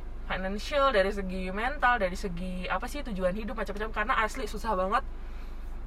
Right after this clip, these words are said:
Eh, maksudnya orang yang tujuannya udah sama aja tuh pasti ada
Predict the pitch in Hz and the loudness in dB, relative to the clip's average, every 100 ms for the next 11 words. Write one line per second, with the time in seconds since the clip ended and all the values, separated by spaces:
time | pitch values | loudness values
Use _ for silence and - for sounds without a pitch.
0 | - 220 208 220 240 302 - 233 277 320 | -2 2 4 2 2 4 8 8 6 4
1 | 277 254 269 240 196 190 202 190 196 208 | 2 2 0 -2 0 0 2 0 0 0
2 | 190 190 226 339 - 311 - 233 185 202 | 0 0 0 0 0 0 2 2 4 2